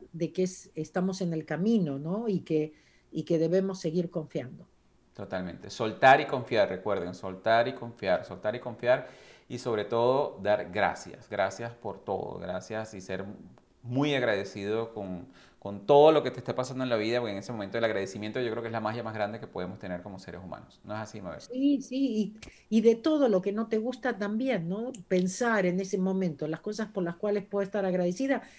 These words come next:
Speaker 1: que él me dejó, que me, me echaron,
Speaker 2: <laughs>
Speaker 1: que no tengo, que me falta, lo que sea. Y, y realmente cambiamos totalmente la, la energía, ¿no? La vibración.
Speaker 2: Así es, así es. Definitivamente que, Mabel, fue un honor tenerte el día de hoy en el
Speaker 1: Gracias,
Speaker 2: programa de
Speaker 1: gracias.
Speaker 2: este Progresando Ando.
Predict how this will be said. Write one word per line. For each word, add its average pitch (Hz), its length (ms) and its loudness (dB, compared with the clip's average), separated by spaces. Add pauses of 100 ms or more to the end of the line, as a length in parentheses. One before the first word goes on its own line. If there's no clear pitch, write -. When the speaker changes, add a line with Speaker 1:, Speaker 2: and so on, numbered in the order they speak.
(360)
Speaker 1:
que 175 400 4
él 180 100 4
me 175 180 4
dejó, 170 480 4 (320)
que 185 120 4
me, 185 280 4
me 185 180 4
echaron, 180 720 4
Speaker 2:
<laughs> - 40 -20
Speaker 1:
que 180 560 4
no 208 200 4
tengo, 185 600 8
que 180 160 2
me 180 140 0
falta, 190 560 0
lo 170 200 -2
que 170 140 -2
sea. 165 340 0 (240)
Y, 180 380 2 (100)
y 175 40 6
realmente 214 640 2
cambiamos 220 640 0 (100)
totalmente 196 540 -2
la, 165 320 0
la 160 140 -4
energía, 160 560 -4
¿no? 175 180 -4
La 185 120 -4
vibración. 147 500 -6
Speaker 2:
Así 175 160 -8
es, 87 240 -12
así 92 280 -14
es. - 220 -16
Definitivamente 110 680 -2
que, 123 120 -2
Mabel, 110 300 2
fue 120 120 -6
un 117 80 0
honor 123 240 0
tenerte 120 560 2
el 104 160 -4
día 117 240 8
de 110 120 8
hoy 113 180 4
en 117 60 2
el - 40 2
Speaker 1:
Gracias, 107 180 0
Speaker 2:
programa 101 580 2
de - 20 4
Speaker 1:
gracias. 113 120 0
Speaker 2:
este 110 120 -6
Progresando 101 720 0
Ando. 120 360 2